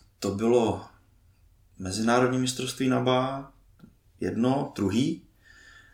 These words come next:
a potom dvakrát na Toro Cupu a v Brně potom na Superioru, takže pět závodů v Čechách. Jinak potom asi patnáct, šestnáct zahraničí.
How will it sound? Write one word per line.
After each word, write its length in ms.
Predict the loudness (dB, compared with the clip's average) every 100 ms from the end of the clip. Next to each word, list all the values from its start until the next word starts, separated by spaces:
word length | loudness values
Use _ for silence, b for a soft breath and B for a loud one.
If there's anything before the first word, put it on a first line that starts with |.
| b b _
a 80 | -10
potom 380 | -6 -2 2 2
dvakrát 540 | 2 4 2 2 -2
na 320 | -2 0 -4
Toro 260 | -2 0 2
Cupu 600 | 0 2 4 6 4 0 -12 _ _ b b b b b
a 400 | -6 -4 -4 -8 -8
v 100 | -2
Brně 300 | 0 0 0
potom 300 | -4 -4 -2
na 60 |
Superioru, 520 | -2 -2 0 0 0 -2
takže 200 | -4 -2
pět 220 | 0 2
závodů 520 | 0 0 0 -2 -2
v 160 | -6 -8
Čechách. 580 | -12 -10 -10 -10 -18 _ B B B B -6
Jinak 240 | -4 -2
potom 300 | -2 -2 -4
asi 380 | -2 0 0 -2 -8 -20 _ -20 _
patnáct, 480 | -12 -8 -8 -6 -8
šestnáct 640 | -8 -8 -6 -6 -8 -12 -12
zahraničí. 400 | -10 -12 -12